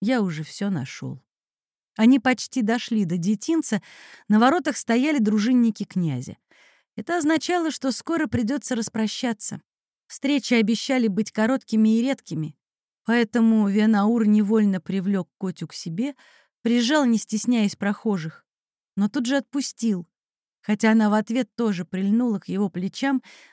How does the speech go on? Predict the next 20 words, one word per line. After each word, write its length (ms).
дотронулась 720
ласково 420
до 140
щеки. 540
Теперь-то 460
он 120
признался 600
открыто 420
и 100
честно. 520
Но 100
в 80
чём? 400
В 80
чувствах 680
или 220
в 80
предназначении 1040
хаоса? 720
Барьер, 640